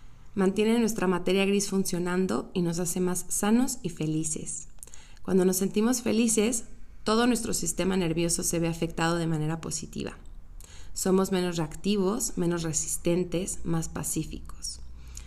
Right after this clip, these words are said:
Por eso la gratitud es la práctica más efectiva para estimular los sentimientos de felicidad.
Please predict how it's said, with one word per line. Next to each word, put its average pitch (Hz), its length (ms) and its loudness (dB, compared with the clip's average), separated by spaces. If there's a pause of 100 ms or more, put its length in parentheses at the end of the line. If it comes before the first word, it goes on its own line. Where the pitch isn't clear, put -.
(240)
Por 185 160 4
eso 202 180 4
la 220 120 6
gratitud 175 440 0
es 190 100 4
la 180 140 4
práctica 185 540 0
más 208 380 4
efectiva 190 720 0
para 175 140 2
estimular 170 520 0
los 190 120 2
sentimientos 160 640 -2
de 160 120 -4
felicidad. 143 640 -6